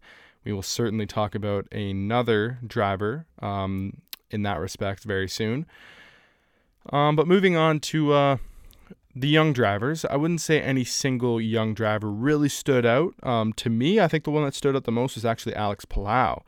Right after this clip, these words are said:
Uh, Schwartzman looked to be on a, a pretty good lap at the end. Um, however, he was, he was blocked. He would have smashed the un-, other rookies. However, he's also in the Ferrari, so he, he's in a way better car than everyone else. And,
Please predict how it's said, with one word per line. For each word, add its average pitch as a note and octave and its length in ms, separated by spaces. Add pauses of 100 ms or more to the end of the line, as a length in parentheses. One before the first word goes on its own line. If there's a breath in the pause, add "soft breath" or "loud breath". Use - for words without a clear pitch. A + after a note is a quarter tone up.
(440 loud breath)
Uh, G#2+ 160
Schwartzman D3 640
looked B2+ 160
to B2 40
be A#2 260
on A2 200
a, G2+ 220
a G#2+ 80
pretty A#2 240
good G#2+ 160
lap G#2+ 240
at G#2 80
the G#2+ 180
end. A#2 380
Um, G2 340
however, G#2 300
he G2 160
was, F#2+ 340
he G2+ 100
was F#2 140
blocked. G#2+ 520
He D#3+ 60
would D#3+ 120
have - 40
smashed G#2 480
the A2 80
un-, G2 160 (140)
other F#2+ 240
rookies. G2+ 580 (720 soft breath)
However, D#3 300
he's D#3 140
also D3+ 400 (120)
in G#2+ 140
the F2+ 60
Ferrari, F#2+ 640
so F#2 460 (440 soft breath)
he, D3+ 280
he's D3+ 120
in E3 120
a C#3 60
way A#2 280
better G#2+ 280
car G2+ 280
than G2+ 160
everyone G2 340
else. G2+ 320
And, G#2+ 300